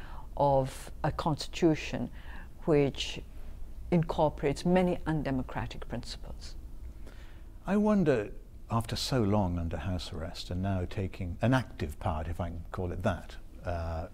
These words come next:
Speaker 2: being part of Parliament, part of the democracy, have you forgiven the regime?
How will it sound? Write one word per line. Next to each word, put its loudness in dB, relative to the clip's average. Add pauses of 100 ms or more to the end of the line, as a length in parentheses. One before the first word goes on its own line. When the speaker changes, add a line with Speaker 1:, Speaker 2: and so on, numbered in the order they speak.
(120)
Speaker 2:
being 0
part 0 (120)
of -4
Parliament, -4
part -2
of -6
the -6
democracy, -4 (840)
have 4
you 8
forgiven 2 (120)
the -2
regime? -4